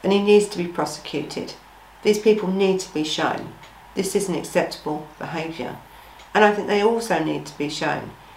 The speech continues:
that if you're gonna do an online crime, then sometimes maybe, you know, if you wanna go worldwide and viral with your videos and God knows what else, maybe people like Anonymous will go worldwide and viral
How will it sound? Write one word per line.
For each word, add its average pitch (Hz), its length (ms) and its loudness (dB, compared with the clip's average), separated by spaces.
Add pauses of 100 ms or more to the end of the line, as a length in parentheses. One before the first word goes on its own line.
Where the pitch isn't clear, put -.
(140)
that - 80 4
if - 120 2
you're 208 80 0
gonna 202 180 4
do 214 160 8
an 185 120 6
online 156 360 2
crime, 143 440 -2 (520)
then 220 180 -2
sometimes 262 560 4
maybe, 226 580 4 (180)
you 214 140 4
know, 180 340 6 (260)
if 214 140 -6
you 262 120 6
wanna 254 220 8
go 185 240 6 (100)
worldwide 180 600 6
and 160 140 -8
viral 175 500 4
with 156 160 -4
your 165 140 0 (220)
videos 160 540 2
and 147 200 -4
God 165 220 2
knows 147 280 -2
what 147 160 -4
else, - 360 -8 (640)
maybe 262 300 6
people 214 260 4
like 190 240 4
Anonymous 175 560 2
will - 80 -6
go 160 220 4
worldwide 160 580 4
and 147 160 -2
viral 160 600 4